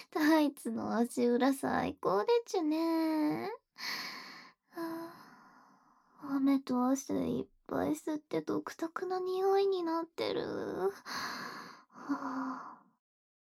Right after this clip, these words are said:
あ、これ、あ、足奴隷の大好物。あ。<laughs> そ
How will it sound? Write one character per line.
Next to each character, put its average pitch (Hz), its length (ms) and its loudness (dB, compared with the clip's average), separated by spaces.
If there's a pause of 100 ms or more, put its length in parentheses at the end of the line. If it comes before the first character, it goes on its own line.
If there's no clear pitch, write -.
(340)
あ、 240 400 -2
こ 214 200 -4
れ、 165 80 -4
あ、 277 840 -2 (840)
足 277 280 0
奴 285 160 -2
隷 285 240 0
の 269 160 0
大 285 440 0
好 370 300 -2
物。 - 60 -20 (1800)
あ。 - 840 -4 (1300)
<laughs> 605 1300 2
そ - 160 2